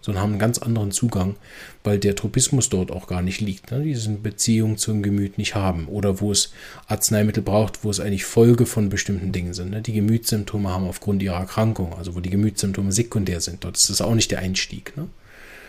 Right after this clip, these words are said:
Arnika zum Beispiel kann ich sehr wohl übers Gemüt verstehen, aber, äh, wenn ich jedem Patienten, der berührungsempfindlich ist, Arnika gebe, werde ich feststellen, dass es in vielen Fällen nicht wirkt,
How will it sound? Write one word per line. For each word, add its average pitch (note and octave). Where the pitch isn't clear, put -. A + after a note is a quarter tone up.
Arnika C3+
zum C#3
Beispiel C3+
kann A2+
ich G#2
sehr A2
wohl D3
übers C#3
Gemüt B2
verstehen, E3+
aber, A2+
äh, A2+
wenn A#2
ich G#2+
jedem C3+
Patienten, A#2
der A2
berührungsempfindlich A2
ist, -
Arnika B2
gebe, A2+
werde G#2
ich G#2
feststellen, A#2
dass G#2+
es G#2
in G#2+
vielen A2+
Fällen A#2
nicht A#2
wirkt, C#3+